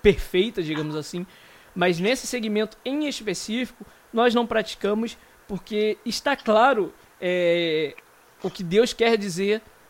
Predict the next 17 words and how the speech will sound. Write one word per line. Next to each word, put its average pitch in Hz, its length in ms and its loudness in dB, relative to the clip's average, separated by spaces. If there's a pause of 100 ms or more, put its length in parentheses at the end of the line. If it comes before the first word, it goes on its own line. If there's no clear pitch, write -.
é, 170 320 4
nesse 190 220 -2
ponto 214 260 -2
de 185 120 -4
vista 190 220 -8
em 196 40 0
relação 196 360 0
às 185 140 -2
imagens, 170 500 2
em 170 60 -4
relação 175 480 -2
à 180 40 -2
adoração, 185 720 0 (360)
em 175 120 -2
relação 180 800 -2
à 165 360 2
idolatria, 175 1000 0